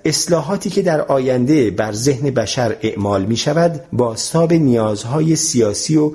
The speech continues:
نیروهای بازار همان زمان باشد. مثلاً هدف از بکارگیری کلاه هوشیاری در ارتش آمریکا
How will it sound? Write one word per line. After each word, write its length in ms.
نیروهای 640
بازار 640
همان 320
زمان 360
باشد. 540
مثلاً 520
هدف 340
از 180
بکارگیری 680
کلاه 460
هوشیاری 840
در 220
ارتش 320
آمریکا 520